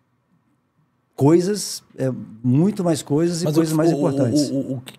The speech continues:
Speaker 2: o que, se você fosse o gestor ali, o que, que você faria diferente pra tentar ganhar esses,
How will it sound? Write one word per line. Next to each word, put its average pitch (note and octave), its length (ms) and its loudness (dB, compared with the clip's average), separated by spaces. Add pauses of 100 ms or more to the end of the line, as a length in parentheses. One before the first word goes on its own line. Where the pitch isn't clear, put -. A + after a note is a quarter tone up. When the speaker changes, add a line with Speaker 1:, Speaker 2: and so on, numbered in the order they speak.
Speaker 2:
o D3 80 -4
que, - 140 -16
se - 80 -4
você F3+ 160 -2
fosse G3+ 240 0
o F#3+ 40 0
gestor D#3+ 460 0
ali, B2+ 120 -4
o - 20 -10
que, C#3+ 120 -10
que - 60 -8
você - 100 -4
faria D3+ 260 0
diferente C#3 340 0
pra B2+ 140 -8
tentar A#2 240 -10
ganhar A#2+ 140 -8
esses, A2+ 260 -8